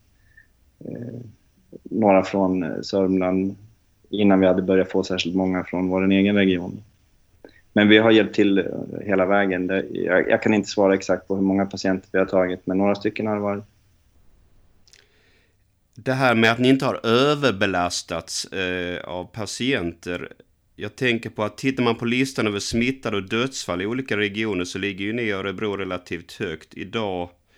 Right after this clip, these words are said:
Speaker 2: Alltså den elfte maj tror jag att ni är på plats fem på den här listan. Eh, det skulle ju kunna tala för att ni skulle kunna bli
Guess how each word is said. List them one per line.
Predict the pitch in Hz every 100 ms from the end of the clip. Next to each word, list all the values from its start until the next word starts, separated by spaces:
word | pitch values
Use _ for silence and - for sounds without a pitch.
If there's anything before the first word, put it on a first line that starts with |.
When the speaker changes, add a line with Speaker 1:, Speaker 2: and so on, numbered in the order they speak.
| _ _ _ -
Speaker 2:
Alltså | - -
den | 98 98
elfte | 101 107 - 101
maj | 101 92
tror | 85 95
jag |
att | 87
ni | 95
är | 92
på | 92 95
plats | - 92 92 -
fem | - - 107 78 78
på | -
den | 120
här | 123
listan. | 90 85 101 - 60 - 98 _ _ _ _ _ - _ -
Eh, | 117 - - _ _ - - - - -
det | 110 107
skulle | - 127 135
ju | 95
kunna | 98 92
tala | - 135 151
för | -
att | 95 92 - -
ni | 92 92
skulle | - - 113 104
kunna | - 87
bli | 95 139 92